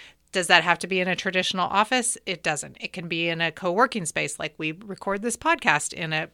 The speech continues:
a workspace that has, um, flexible model that different people use it for different things. There's people out there recording and all wearing black and doing <laughs> different interesting things in this co-working space.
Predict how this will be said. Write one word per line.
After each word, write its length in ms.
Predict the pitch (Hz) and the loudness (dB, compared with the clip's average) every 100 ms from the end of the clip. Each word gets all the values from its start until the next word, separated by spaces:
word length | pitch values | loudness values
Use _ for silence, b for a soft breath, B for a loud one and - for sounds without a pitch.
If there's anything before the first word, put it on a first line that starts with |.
| - | -10
a 80 | 170 | -6
workspace 540 | 170 165 - 151 147 | -6 -6 -4 -4 -4
that 160 | 160 160 | -8 -6
has, 400 | 156 156 151 - B B B _ | -2 -2 -4 -10 B B B _
um, 320 | 196 165 156 160 | 0 0 0 -6
flexible 560 | - 185 - 180 180 | 2 2 2 -4 -2
model 400 | 175 170 147 147 | -2 -2 -2 -4
that 180 | 156 170 | -6 -6
different 300 | 175 190 185 | -6 -6 -6
people 240 | 190 180 | -6 -6
use 180 | 175 180 | -4 -6
it 100 | 180 | -6
for 120 | 180 | -6
different 340 | 170 170 170 165 | -4 -4 -6 -4
things. 300 | 170 147 147 | -4 -4 -6
There's 160 | 151 | -8
people 280 | - 185 190 | -8 -10 -4
out 200 | 180 180 | -2 0
there 160 | 190 180 | 0 -2
recording 560 | 170 - 208 185 160 | -4 -2 0 0 -2
and 160 | 147 147 | -4 -4
all 260 | 180 185 190 | 2 4 6
wearing 320 | 196 196 180 | 8 8 8
black 380 | 202 202 180 165 | 10 12 10 6
and 260 | 165 165 | 4 0
doing 380 | 202 202 202 208 | 2 4 4 0
<laughs> 100 | 202 | 2
different 400 | 247 226 240 240 | 4 6 6 4
interesting 540 | 233 262 233 240 220 | 0 2 2 2 2
things 340 | 262 240 180 175 | 4 4 4 -4
in 120 | 175 | -2
this 140 | 180 | -2
co-working 520 | - 214 196 208 180 156 | 0 0 0 -2 -2 -2
space. 400 | - 147 143 | 0 2 0